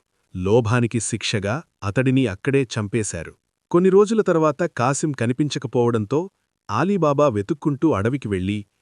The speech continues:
అన్నయ్య శరీరాన్ని చూసి బాధపడ్డాడు. తెలివిగా ఇంటికి తీసుకొచ్చి పూడ్చిపెట్టాడు.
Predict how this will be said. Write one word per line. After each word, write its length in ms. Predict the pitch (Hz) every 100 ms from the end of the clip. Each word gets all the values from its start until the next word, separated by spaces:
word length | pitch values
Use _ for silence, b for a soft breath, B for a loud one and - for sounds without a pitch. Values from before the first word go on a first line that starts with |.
| _ _ 110
అన్నయ్య 360 | 131 185 190
శరీరాన్ని 520 | - 123 135 147 131 113 104
చూసి 180 | -
బాధపడ్డాడు. 720 | 107 92 101 110 87 85 76 - _ _ _
తెలివిగా 440 | 104 117 151 156 151
ఇంటికి 360 | 113 117 113
తీసుకొచ్చి 540 | 123 117 - 113 101 151
పూడ్చిపెట్టాడు. 800 | - 151 - 131 98 95 78